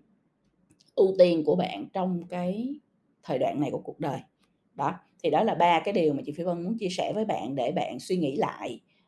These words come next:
à, sắp xếp lại và tư duy lại trước khi bạn lại tiếp tục đi phỏng vấn và đi tìm công ty mới ha. Ba điều mình đã chia sẻ là gì? Một, ưu tiên quan trọng trong đời tôi hiện nay là gì? Hai, công ty nào đáp ứng được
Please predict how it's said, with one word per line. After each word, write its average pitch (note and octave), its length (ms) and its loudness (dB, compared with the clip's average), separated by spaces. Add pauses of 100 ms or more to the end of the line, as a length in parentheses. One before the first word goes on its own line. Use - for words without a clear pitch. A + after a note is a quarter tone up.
à, C3 380 -12
sắp D#4 260 -4
xếp - 300 -2
lại D3 520 0
và C3 600 0 (340)
tư G#3 120 6
duy F#3+ 240 4
lại C#3 400 -2
trước D#4 200 0
khi G3 300 0
bạn C#3 300 -2
lại C3+ 240 -4
tiếp F4+ 200 0
tục F#3+ 120 6 (160)
đi E3+ 300 -2
phỏng - 220 -6
vấn G3+ 340 -2
và F3+ 80 0
đi D3+ 200 -4
tìm - 160 -4
công D#3 160 -10
ty D#3 120 -6
mới D#3 360 -4
ha. A3 200 -4 (460)
Ba F3+ 120 4
điều E3 200 4
mình C#3+ 120 0
đã C#3 80 -2
chia G3+ 160 -8
sẻ E3+ 200 -6
là G3+ 80 -2
gì? C#3+ 200 -4
Một, C3+ 320 -2 (400)
ưu G#3 220 8
tiên F#3+ 220 2
quan G3+ 260 6
trọng D3+ 260 -2
trong E3+ 160 -2
đời D3 220 2
tôi E3 180 2
hiện D3 160 -2
nay D#3 160 0
là D#3+ 100 -2
gì? C#3 480 -2
Hai, F3+ 320 0
công G3 300 -2
ty G3 120 0
nào E3 220 0
đáp D3+ 280 -2
ứng C#4+ 220 2
được E3+ 260 4